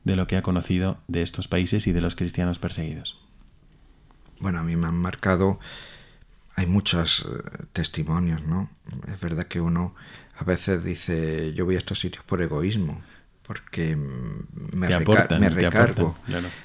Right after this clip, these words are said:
Speaker 2: me aportan muchísimo y me recargo", y entonces, cuando ves que aquí tu fe es-, está bajando, pues dices, "A ver cuándo me toca el próximo viaje que tengo que volver a recargarla", ¿no?
Speaker 1: Ujú.
Speaker 2: Pero ha habido muchísimos testimonios.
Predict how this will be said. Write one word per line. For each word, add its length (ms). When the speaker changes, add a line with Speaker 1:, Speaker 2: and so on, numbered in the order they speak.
Speaker 2:
me 100
aportan 440
muchísimo 460
y 40
me 100
recargo", 460
y 120
entonces, 680
cuando 300
ves 200
que 340
aquí 380
tu 360
fe 400
es-, 240
está 520
bajando, 580
pues 180
dices, 520
"A 140
ver 160
cuándo 300
me 120
toca 240
el 80
próximo 420
viaje 500
que 120
tengo 300
que 240
volver 400
a 80
recargarla", 720
¿no? 120
Speaker 1:
Ujú. 380
Speaker 2:
Pero 300
ha 60
habido 260
muchísimos 580
testimonios. 720